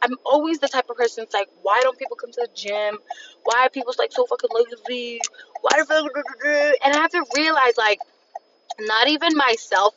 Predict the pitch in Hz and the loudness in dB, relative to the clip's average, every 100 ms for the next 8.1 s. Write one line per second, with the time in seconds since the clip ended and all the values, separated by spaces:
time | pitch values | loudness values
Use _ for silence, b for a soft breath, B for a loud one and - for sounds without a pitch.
0 | - 202 208 233 - 247 262 - - - | 0 0 0 -6 -4 -2 -2 -4 -8 -2
1 | 233 220 202 208 - 190 208 226 196 202 | 0 0 -2 -4 -2 0 0 0 0 0
2 | 185 170 185 214 202 214 - 196 190 180 | -2 0 0 2 2 2 0 0 2 2
3 | 180 _ - - _ - - _ - B | -2 _ -20 -20 _ -18 -18 _ -20 B
4 | B B 202 202 247 233 214 196 - 214 | B B -12 -2 4 6 6 0 -4 -4
5 | 175 165 170 - 190 403 466 466 440 - | -4 -4 -4 -4 -4 0 2 2 0 0
6 | 494 466 - 175 190 202 285 277 285 285 | 2 2 2 -2 -2 0 2 4 4 2
7 | 254 262 262 269 233 233 - 233 220 214 | 4 4 4 4 4 2 2 2 4 2
8 | 202 | 0